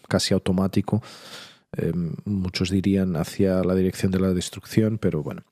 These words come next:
tampoco quiero ser aquí melodramático y, <laughs> y catastrófico. Pero volviendo a la serie, creo que es una serie que plasma muy bien, eh, lo que ocurre, em,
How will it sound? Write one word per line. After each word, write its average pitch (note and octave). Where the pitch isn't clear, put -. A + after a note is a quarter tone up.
tampoco F#2
quiero E2+
ser -
aquí D#2
melodramático D#2
y, C#2
<laughs> -
y -
catastrófico. -
Pero C#3
volviendo C3
a B2+
la C3
serie, B2+
creo C3+
que C#3
es C3
una A#2+
serie G#2+
que G2+
plasma A2
muy G2
bien, G#2
eh, F2
lo F2
que F2+
ocurre, E2+
em, D#2+